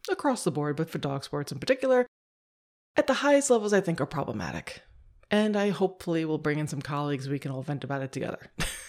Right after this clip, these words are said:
<laughs> I know for myself, personally, I am definitely more in the camp of, you know, trials can come or go. I really honestly do not care.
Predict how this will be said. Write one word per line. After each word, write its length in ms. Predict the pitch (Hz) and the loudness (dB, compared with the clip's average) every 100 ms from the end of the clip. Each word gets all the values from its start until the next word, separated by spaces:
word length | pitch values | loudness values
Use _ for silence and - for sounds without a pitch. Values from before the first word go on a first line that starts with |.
| - - _ _ - | -20 -20 _ _ -12
<laughs> 800 | - _ _ _ _ _ _ - | -12 _ _ _ _ _ _ 2
I 180 | 202 240 | 4 6
know 160 | 226 | 4
for 160 | 214 190 | 2 0
myself, 720 | 170 156 - - - - - - - - _ | 0 -2 -4 -4 -12 -16 -20 -20 -20 -20 _
personally, 600 | - - - - - - _ _ _ _ _ 170 | -8 -6 -8 -12 -14 -18 _ _ _ _ _ 6
I 80 | |
am 200 | 185 170 | 6 4
definitely 540 | 135 131 175 - 202 190 | 2 4 4 2 0 2
more 220 | 165 160 | 2 2
in 80 | 175 | -2
the 80 | 175 | -2
camp 320 | 165 143 143 | -4 -6 -4
of, 400 | - 139 139 131 _ | -6 -4 -6 -10 _
you 80 | 311 | -2
know, 80 | |
trials 340 | 285 226 220 240 | 2 4 4 4
can 100 | 208 | 0
come 180 | 208 208 | 2 4
or 40 | |
go. 200 | 190 135 | 4 4
I 80 | 113 | 2
really 340 | 143 151 156 | 2 2 0
honestly 380 | - 139 143 180 | 0 -6 -2 -2
do 220 | 147 147 | -2 -4
not 160 | 147 156 | -2 -2
care. 320 | 220 247 - | -2 -4 -6